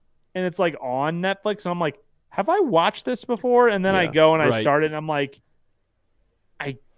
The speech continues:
Speaker 1: think I may have watched it, but, like, not
Speaker 2: <laughs> Yeah.
Speaker 1: really." Like, clearly it wasn't good enough for me to make an impression on me, but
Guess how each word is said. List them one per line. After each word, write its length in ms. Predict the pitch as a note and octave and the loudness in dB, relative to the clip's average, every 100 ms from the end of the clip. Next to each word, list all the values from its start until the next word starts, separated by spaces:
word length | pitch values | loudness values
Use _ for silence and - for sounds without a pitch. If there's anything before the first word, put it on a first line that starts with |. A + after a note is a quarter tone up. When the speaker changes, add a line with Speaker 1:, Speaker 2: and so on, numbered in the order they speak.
| _ | _
Speaker 1:
think 240 | - G3+ C#4 | -2 0 2
I 100 | D#4 | 0
may 160 | D4+ | 2
have 160 | D#4 D#4 | 0 -2
watched 400 | D4+ D#4 D4+ - | -2 -2 -4 -6
it, 120 | D4+ | -6
but, 120 | A#3+ | -2
like, 180 | F#3 D3 | -2 0
not 220 | F#3 G3 C#3 | 0 -2 0
Speaker 2:
<laughs> 0 | |
Yeah. 60 | |
Speaker 1:
really." 320 | C#3+ A3 C4+ C4+ | 4 6 6 0
Like, 240 | A#3 F3+ | 0 0
clearly 320 | - A#3+ A#3 | 0 2 4
it 40 | G3 | 2
wasn't 240 | D#3+ D3 | 0 0
good 120 | D#3 | 0
enough 240 | D3+ D3 - | 2 -2 -4
for 100 | C#3 | -6
me 240 | C#3+ C#3+ | -4 -6
to 100 | C3+ | -6
make 220 | C3+ C#3 | -6 -6
an 60 | C3 | -8
impression 460 | A2 - F#3 - C#3 | -10 -2 -2 0 -8
on 160 | A#2+ | -8
me, 120 | B2 | -8
but 540 | A2+ A2+ F#3 D#3+ C3+ | -10 2 4 4 2